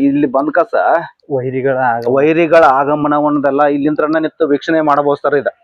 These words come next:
Speaker 2: ಹಾ. ನೋಡ್ ಸರ್.
Speaker 1: ನೋಡ್ ಸರ್.
Speaker 2: ಇಲ್ಲೇ ನಂದಿ ಧ್ವಜ ಕಟ್ತಾರ್ರಿ.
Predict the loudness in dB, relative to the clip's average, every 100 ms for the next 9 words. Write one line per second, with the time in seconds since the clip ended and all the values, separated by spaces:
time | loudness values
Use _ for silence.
0 | _ -18 -16 -16 -20 _ _ _ _ _
1 | _ _ _ _ _ _ -14 -14 -8 -6
2 | -6 -12 _ _ _ _ _ _ -6 -4
3 | -2 -2 -4 -10 _ -8 -4 -2 -2 -2
4 | -2 0 0 0 0 -2 -4 -8 -6 -4
5 | -4